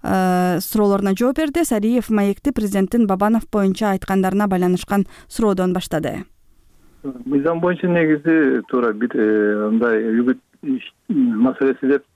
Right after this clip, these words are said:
Speaker 2: м, кимдир бирөөнө жан тартып же ошол жөнүндө, м, ко-, колдоо көрсөтүп айтылса, э, үгүт, үгүт иштер деп айтылат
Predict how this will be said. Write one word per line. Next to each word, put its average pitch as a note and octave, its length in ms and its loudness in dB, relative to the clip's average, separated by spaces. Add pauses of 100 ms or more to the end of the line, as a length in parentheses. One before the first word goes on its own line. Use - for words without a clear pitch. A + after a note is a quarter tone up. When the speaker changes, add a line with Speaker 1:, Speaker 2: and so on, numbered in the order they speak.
Speaker 2:
м, G2 260 -8
кимдир B2 320 0
бирөөнө A#2+ 680 0 (380)
жан B2 180 0
тартып A#2 360 -4
же - 80 -8
ошол A2 240 -2
жөнүндө, A2 600 0 (260)
м, F#2+ 420 -6 (300)
ко-, C3 220 -4
колдоо A#2+ 340 0
көрсөтүп B2 320 -4
айтылса, G#2+ 880 -4 (160)
э, A#2+ 60 0
үгүт, A2 260 -2
үгүт A2+ 160 0 (220)
иштер - 260 -4
деп A2 220 -4
айтылат A2 300 -2